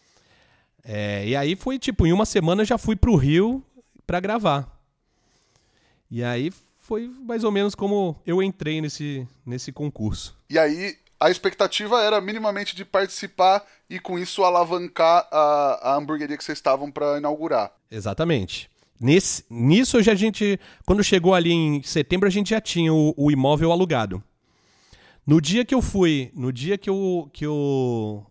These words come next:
Speaker 1: ah, participei pela primeira vez, né, que foram, foram dois dias de participação, foi a, a eliminatória e a final.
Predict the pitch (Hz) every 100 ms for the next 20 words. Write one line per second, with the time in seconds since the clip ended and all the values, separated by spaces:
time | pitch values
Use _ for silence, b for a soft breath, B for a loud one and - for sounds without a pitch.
0 | _ _ _ 113 107 104 101 98 92 92
1 | 95 - _ _ _ _ 143 139 - 127
2 | 151 151 - 143 131 127 160 135 165 160
3 | 160 - 143 131 123 b b b - 127
4 | 127 175 139 123 117 110 117 110 - -
5 | 110 104 92 90 - 104 104 98 - b
6 | 107 107 113 117 - 123 139 151 151 147
7 | 160 117 90